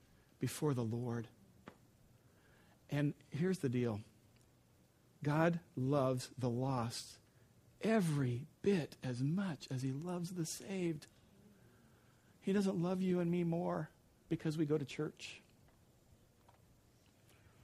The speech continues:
Anyway, verse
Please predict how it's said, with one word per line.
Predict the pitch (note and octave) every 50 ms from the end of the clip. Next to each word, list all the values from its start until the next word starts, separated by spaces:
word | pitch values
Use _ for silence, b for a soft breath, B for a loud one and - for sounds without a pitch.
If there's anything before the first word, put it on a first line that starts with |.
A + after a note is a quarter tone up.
| b b b b - - - - - - - - - - - - - -
Anyway, | A#2+ B2 B2 A2 A2 G#2+ A2 G#2+ - - - - - - - - - - - B B B B B B B B B B B B B B - -
verse | B2 C#3 C#3+ C#3+ C#3 - - -